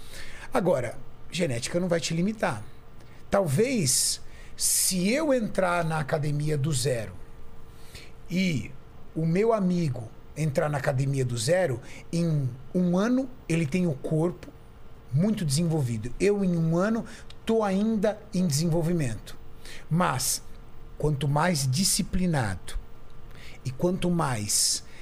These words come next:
resiliente eu for, porque o mundo quer te sabotar, mais resiliente eu for, eu posso alcançá-lo apostando que ele não vai ser tão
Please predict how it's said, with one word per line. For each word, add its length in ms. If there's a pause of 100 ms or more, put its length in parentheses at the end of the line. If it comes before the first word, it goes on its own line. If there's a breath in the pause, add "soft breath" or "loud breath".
(140 loud breath)
resiliente 1040
eu 80
for, 320
porque 340
o 80
mundo 360
quer 160
te 100
sabotar, 540 (340 loud breath)
mais 260
resiliente 540
eu 60
for, 360 (440 loud breath)
eu 120
posso 500 (100)
alcançá-lo 1080 (2000)
apostando 800
que 120
ele 120
não 140
vai 140
ser 220 (100)
tão 240